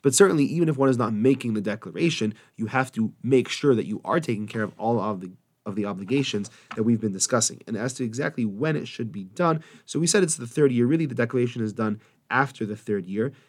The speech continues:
and it's done in, in the fourth year, but the point is it's after the third year, and some say that it should be done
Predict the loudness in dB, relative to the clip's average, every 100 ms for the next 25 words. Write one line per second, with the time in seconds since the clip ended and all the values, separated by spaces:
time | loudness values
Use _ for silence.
0 | _ -8 -8 -2 0 0 -4 -2 -2 -2
1 | -2 0 0 -2 -4 -4 -2 0 0 -2
2 | -6 -6 -2 -2 -4 -6 -8 -6 -4 -2
3 | 0 0 -2 -12 _ -6 -2 0 0 2
4 | 2 2 2 -2 -4 -2 2 4 4